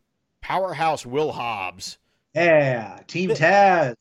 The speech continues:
Speaker 2: another segment. Let's go.
Speaker 1: This was, the, the overall match was, was decent, but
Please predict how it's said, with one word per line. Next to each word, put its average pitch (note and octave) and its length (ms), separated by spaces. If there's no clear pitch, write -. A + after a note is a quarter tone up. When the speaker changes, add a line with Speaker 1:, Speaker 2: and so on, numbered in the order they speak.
Speaker 2:
another F#3 260
segment. F3 560
Let's C#3+ 160
go. D#3+ 540
Speaker 1:
This G#3+ 240
was, F#4+ 260
the, G#3 120
the D#3+ 180
overall C4+ 560
match D#3+ 380
was, C#3 340
was C#3 220
decent, C3+ 500
but C3+ 320